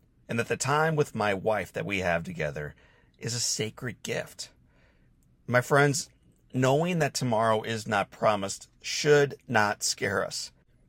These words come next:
Instead, it should give us the conviction to be far more intentional in living vibrantly now,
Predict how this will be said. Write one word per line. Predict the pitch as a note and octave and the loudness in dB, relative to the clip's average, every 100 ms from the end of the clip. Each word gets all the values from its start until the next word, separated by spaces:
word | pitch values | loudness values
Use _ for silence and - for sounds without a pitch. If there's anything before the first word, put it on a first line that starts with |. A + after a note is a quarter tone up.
| _ _ | _ _
Instead, | A#2 A#2 - D3 D#3 E3+ E3+ - _ _ _ - | -4 -2 2 6 6 4 -4 -12 _ _ _ -2
it | A#2+ - | -2 0
should | A2+ A2 | -4 0
give | D3+ D#3+ | 0 2
us | F3 - | 0 2
the | A#2 | -4
conviction | - G#2+ G2 A#2 - A#2 | -4 -6 -2 -2 -2 -4
to | G#2 | -4
be | F2+ | -4
far | - - A2+ B2 B2+ | -6 0 2 2 0
more | G#2+ G#2 G2+ | 0 0 0
intentional | G2 F#2 - C3 A#2+ - G2 - _ - _ _ _ | -4 -6 -4 -4 -4 -6 -8 -12 _ -20 _ _ _
in | A#2 A2+ | -2 0
living | A#2+ D#3 D#3+ D#3+ A#2 | 0 0 0 0 0
vibrantly | F#2+ F#2+ A2 F#2 - E2 D2+ D2 - _ _ _ G2 | 2 2 0 -4 -6 -8 -8 -10 -14 _ _ _ -6
now, | F2+ F#2 F2 - | -2 0 -2 -6